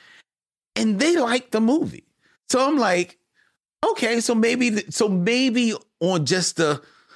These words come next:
silly Christmas movie level, this movie works." And that's all I'm going in for, to this film for. It doesn't even work on that level because the story is so hackneyed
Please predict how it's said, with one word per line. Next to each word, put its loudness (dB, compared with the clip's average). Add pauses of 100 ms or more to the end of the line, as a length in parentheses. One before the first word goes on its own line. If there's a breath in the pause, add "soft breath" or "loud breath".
silly 0
Christmas -2
movie 2
level, 0 (800)
this -2
movie 2
works." -2 (280 loud breath)
And 0
that's -2 (100)
all 2
I'm 0
going 0
in 0
for, -4 (880)
to 0
this 0
film 0
for. 0 (580 loud breath)
It -12
doesn't -4
even 0
work -2
on 0
that -4
level -2 (280 loud breath)
because 0
the -4
story 0
is 0
so 0
hackneyed -2